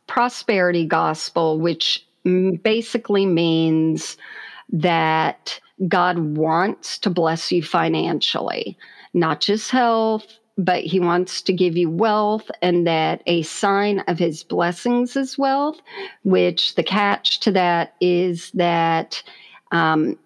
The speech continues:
if you are not getting wealth or financial blessings, that's an indicator that you're not following God's direction and not having faith enough.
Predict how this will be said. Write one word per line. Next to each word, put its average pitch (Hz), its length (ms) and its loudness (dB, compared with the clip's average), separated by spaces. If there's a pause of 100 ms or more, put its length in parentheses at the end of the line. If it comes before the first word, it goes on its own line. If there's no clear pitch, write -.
if 180 240 0
you 175 380 2
are 170 140 2
not 202 720 2
getting 165 460 2
wealth 160 380 0
or 165 80 2
financial 165 760 0
blessings, 160 1080 0 (240)
that's 175 280 0
an 196 100 4
indicator 170 760 2
that 160 260 0
you're 185 120 2
not 175 300 0
following 165 480 2
God's 156 420 -2
direction 240 960 0
and 175 160 2
not 170 240 0
having 170 320 2
faith - 500 -4
enough. - 400 -4